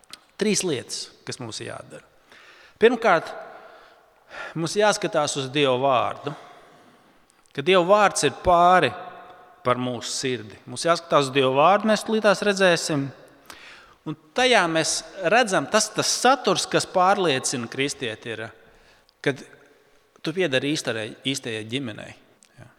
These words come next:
Dieva vārds tev parāda, kurai ģimenei tad tu īstenībā piedari. Un, ja tu esi kristietis, Dieva vārds tev parādīs, ka tu piedari Dieva ģimenei. Un tas, lūk, tev ir jāņem un jāpasludina savai sirdī.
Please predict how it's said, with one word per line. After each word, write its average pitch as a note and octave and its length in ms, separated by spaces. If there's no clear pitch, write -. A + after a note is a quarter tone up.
Dieva F3 220
vārds B3+ 180
tev F3+ 160
parāda, F#3 400
kurai D4+ 240
ģimenei G#3+ 400
tad F3+ 160
tu G3+ 80
īstenībā D#3 560
piedari. D3 400
Un, C3 100
ja D#3 80
tu E3 80
esi - 80
kristietis, G#3 560
Dieva F#3+ 220
vārds G3 100
tev F3 120
parādīs, D#3+ 500
ka - 80
tu - 80
piedari D3 320
Dieva D#3+ 300
ģimenei. A2+ 480
Un C4+ 260
tas, B3 160
lūk, F#3+ 240
tev E3 160
ir E3 140
jāņem F#3+ 340
un D#3 140
jāpasludina D#3+ 760
savai C3 320
sirdī. B2 540